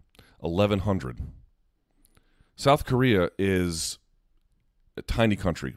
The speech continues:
comparatively speaking, geographically and by population. And they're doing about ten or eleven thousand a day.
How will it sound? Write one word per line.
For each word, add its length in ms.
comparatively 380
speaking, 260
geographically 600
and 80
by 100
population. 640
And 100
they're 80
doing 220
about 240
ten 200
or 80
eleven 300
thousand 400
a 60
day. 380